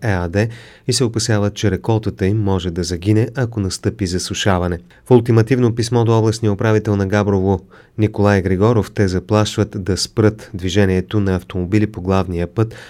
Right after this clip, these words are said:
ако не бъдат взети мерки от страна на държавата.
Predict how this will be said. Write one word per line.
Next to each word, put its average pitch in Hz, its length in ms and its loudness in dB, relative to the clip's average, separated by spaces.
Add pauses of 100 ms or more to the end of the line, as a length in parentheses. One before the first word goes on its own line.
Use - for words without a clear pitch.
(320)
ако 117 200 0
не 98 100 4
бъдат 101 260 2
взети 92 360 -2
мерки 95 380 0
от 95 100 -6
страна 92 460 -2
на 87 140 -4
държавата. 87 680 -2